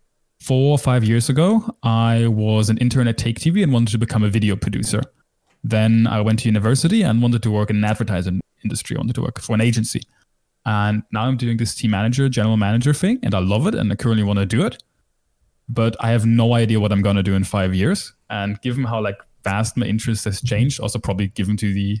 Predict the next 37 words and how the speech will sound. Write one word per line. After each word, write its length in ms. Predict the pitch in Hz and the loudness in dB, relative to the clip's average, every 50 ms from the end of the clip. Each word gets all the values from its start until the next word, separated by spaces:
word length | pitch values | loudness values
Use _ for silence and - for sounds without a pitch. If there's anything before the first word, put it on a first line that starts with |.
| - _ | -8 _
the 80 | - 110 | -4 -2
young 220 | 107 104 98 107 | -2 0 -2 -2
age 300 | 104 92 92 104 110 - | -2 -2 -4 -4 -4 -6
at 80 | 131 120 | -6 -6
the 80 | 131 120 | -6 -4
time, 260 | - 143 143 160 170 - - - - - _ _ _ _ _ | -2 -2 -2 -2 -2 -6 -10 -20 -20 -20 _ _ _ _ _
um, 480 | - 110 110 107 110 107 107 110 113 113 - _ _ _ _ _ _ _ _ _ _ _ _ _ _ | -4 -2 0 2 2 2 2 0 -2 -2 -6 _ _ _ _ _ _ _ _ _ _ _ _ _ _
I'm 120 | - 135 | -6 -4
kind 200 | - - - 160 | -4 -2 -2 0
of 100 | 175 160 | -2 0
completely 440 | - - 139 120 120 123 123 - 135 | 0 0 0 2 2 0 0 0 0
okay 400 | 123 120 113 - - 101 104 127 | 0 0 -2 -2 -4 -2 0 0
with 180 | 147 131 110 - | 0 0 0 0
not 240 | 110 113 113 - 110 | 0 0 0 0 0
knowing 380 | 107 104 98 107 107 104 104 | 0 2 2 2 2 2 0
where 160 | 101 101 98 | 0 0 0
it 80 | 101 - | 0 -2
will 100 | 101 104 | -2 -4
take 260 | - - 113 110 - | -2 -2 -4 -2 0
me. 220 | 143 185 208 202 - _ _ _ - | 2 2 2 0 -4 _ _ _ -4
And 340 | 110 104 104 104 104 - - - - | -2 0 0 -2 -2 -4 -8 -10 -6
I'm 260 | 95 95 101 107 107 | -2 0 0 0 0
just, 360 | - 113 107 - - - - - | 0 -2 -4 -4 -6 -12 -8 -6
I 80 | 120 113 | -4 -2
like 280 | 110 113 123 135 - | 0 0 0 -2 -2
the 80 | - 135 | -2 -2
fact 300 | - - 123 113 110 - | 0 0 0 0 0 0
that 100 | - 110 | -2 -2
I 40 | 104 | 0
always 240 | 110 117 117 110 | 2 0 0 0
feel 120 | - - 110 | 0 -2 -2
like 140 | 104 107 104 | -2 -2 -2
I 40 | |
can 180 | 98 - - 101 | -4 -6 -4 -4
be 80 | 95 98 | -4 -4
flexible 720 | - - - 117 120 - - - 120 139 160 180 180 180 190 | -4 -4 -4 -4 -4 -4 -4 -2 0 0 2 2 0 0 -2
in 240 | 127 110 104 101 | -2 -2 -4 -4